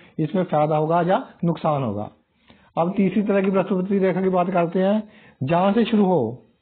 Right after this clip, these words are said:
और जहां पर पहुंच जाए, यानी ये होता है चंद्र पर्वत, चंद्रमा का स्थान होता है चंद्र पर्वत। अगर चंद्र पर्वत से रेखा बृहस्पति पर्वत तक पहुंच जाए,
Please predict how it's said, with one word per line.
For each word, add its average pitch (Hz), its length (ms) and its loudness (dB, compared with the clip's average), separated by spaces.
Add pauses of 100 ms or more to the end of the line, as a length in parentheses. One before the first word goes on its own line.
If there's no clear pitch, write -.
(400)
और 185 140 0
जहां 185 240 2
पर 196 160 0
पहुंच 165 220 0
जाए, 120 320 -2 (1200)
यानी 170 300 2
ये 190 300 4
होता 185 260 2
है 247 180 2
चंद्र 170 520 0
पर्वत, 127 360 -2 (2750)
चंद्रमा 143 380 -2
का 143 100 -2
स्थान 143 180 -4
होता 139 160 -4
है 190 60 -8
चंद्र 131 240 -4
पर्वत। 104 320 -10 (760)
अगर 214 200 2
चंद्र 208 360 2
पर्वत 208 340 2
से 220 80 2
रेखा 196 240 2
बृहस्पति 190 420 0
पर्वत 196 320 0
तक 202 180 -2
पहुंच 190 240 0
जाए, 175 360 2